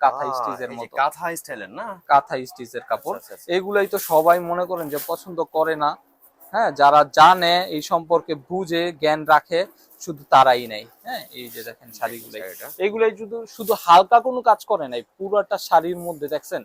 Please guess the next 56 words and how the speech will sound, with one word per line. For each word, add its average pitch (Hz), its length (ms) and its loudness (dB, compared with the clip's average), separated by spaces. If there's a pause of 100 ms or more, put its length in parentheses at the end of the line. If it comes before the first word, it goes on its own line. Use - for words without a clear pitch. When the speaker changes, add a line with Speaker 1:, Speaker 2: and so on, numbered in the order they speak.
Speaker 2:
মানে 147 160 -16
একদম 151 180 -16 (100)
পিটানো 214 300 -6
Speaker 1:
এক 170 60 4
Speaker 2:
ভাবে 208 140 4
কাজ 190 160 0
Speaker 1:
একটা 196 140 -2
Speaker 2:
করা - 100 -2
Speaker 1:
শাড়ি 180 200 4
Speaker 2:
আছে 185 100 4
Speaker 1:
আপনি 175 180 -4
Speaker 2:
পুরা। 160 160 -6
Speaker 1:
মানে 165 220 0
না, 165 140 -4 (120)
না 151 60 2 (100)
মানে 151 240 -6
এটি 139 120 -16 (100)
ছত্রিশ 175 500 -12
হাজার 131 260 -8
টাকায় 120 260 -10
সেল 120 200 -14
করে। 113 140 -12 (340)
Speaker 2:
এই 202 220 2
শাড়িগুলা? 175 460 -4
Speaker 1:
এই 160 140 -4
শাড়িগুলাই 120 460 -8
Speaker 2:
Oh 139 80 -10
Speaker 1:
ছত্রিশ 147 400 -8 (100)
হাজার। 117 220 -2
Speaker 2:
my 127 60 -10
God। 147 40 -6
Speaker 1:
এগুলাই 165 320 2 (120)
ডায়মন্ড 170 460 6
কাঁথানের 165 460 2
মধ্যে 165 280 -4 (400)
আপনার 147 320 -4
সম্পূর্ণ 160 340 -2 (160)
হাতে 147 300 0
করছে। 156 200 -10 (100)
একটা - 240 0
হাতে 175 200 4 (100)
কাজ 180 120 4 (100)
করতে 214 180 -4 (120)
কতদিন 202 380 -4 (100)
সময় 190 260 -2
গেছে 185 260 -4
আছে? 196 140 -14 (440)
Speaker 2:
দুই 170 80 -10
থেকে 180 240 -6
তিন 202 120 -12
মাস 190 160 -6
সময় 190 220 -4
লাগে 160 160 0
একটা 156 180 -10
শাড়ি 170 180 -8
করতে, 160 140 -10